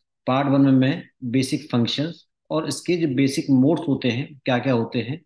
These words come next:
इसके बारे में बताऊंगा। Ventilator करता क्या है? आप ये मान के चलिए कि ये एक cycle की pump की तरह होती है,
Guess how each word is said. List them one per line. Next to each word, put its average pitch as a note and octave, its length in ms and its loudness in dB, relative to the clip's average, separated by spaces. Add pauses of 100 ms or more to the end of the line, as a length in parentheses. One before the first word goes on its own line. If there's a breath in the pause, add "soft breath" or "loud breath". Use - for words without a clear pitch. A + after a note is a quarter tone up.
(400)
इसके C3 200 -2
बारे A#2 180 2
में A#2+ 300 0
बताऊंगा। D#2+ 520 -12 (1300)
Ventilator C3+ 880 -2
करता D3 300 0
क्या B2 240 -2
है? F#2 200 -8 (1080)
आप C3+ 220 -6
ये C3+ 140 4
मान D3+ 240 4
के D3+ 100 0
चलिए C3 600 0 (120)
कि D3+ 80 2
ये D#3 300 2
एक - 100 -8
cycle D#3+ 760 -2 (180)
की D#3+ 80 -6
pump D3 440 -2
की E3+ 80 -4
तरह E3 220 0
होती B2+ 360 -2
है, A#2+ 260 -6